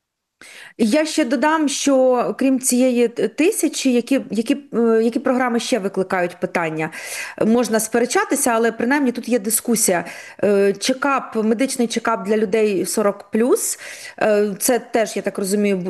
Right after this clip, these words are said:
м, без-, безкоштовний медичний чекап буде покривати держава.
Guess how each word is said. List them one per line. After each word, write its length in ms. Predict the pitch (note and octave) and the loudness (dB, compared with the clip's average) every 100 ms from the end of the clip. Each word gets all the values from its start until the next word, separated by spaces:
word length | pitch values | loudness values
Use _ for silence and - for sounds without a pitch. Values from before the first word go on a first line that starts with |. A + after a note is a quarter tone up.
| - | -2
м, 380 | G3 F3 E3 F#3 | 0 2 2 2
без-, 160 | G3+ | 0
безкоштовний 640 | F#3+ A3+ B3 - A#3 G3 F#3 | -2 -2 -2 0 -2 -2 -4
медичний 440 | F#3 F#3+ F#3+ F#3+ | 0 0 -2 -6
чекап 400 | - G#3+ D#4 C4 | -4 -2 -2 -2
буде 160 | G3 F#3 | -2 -4
покривати 560 | - - G3+ F#3+ G3 | -6 -4 0 0 -2
держава. 580 | E3+ F#3 F3 C#4+ F#4 C4+ | -4 -4 -2 -2 0 -2